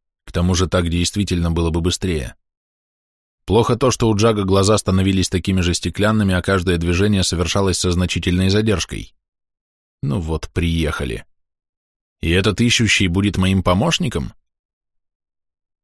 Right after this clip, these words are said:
Себе доспехи я подобрал довольно скоро,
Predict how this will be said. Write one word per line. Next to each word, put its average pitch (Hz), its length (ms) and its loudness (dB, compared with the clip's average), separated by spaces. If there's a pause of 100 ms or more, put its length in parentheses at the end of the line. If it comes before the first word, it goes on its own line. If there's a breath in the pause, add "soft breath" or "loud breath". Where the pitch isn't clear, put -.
(160)
Себе 127 280 2
доспехи 165 500 2
я 143 140 2
подобрал 123 360 4
довольно 120 380 4
скоро, 82 420 -2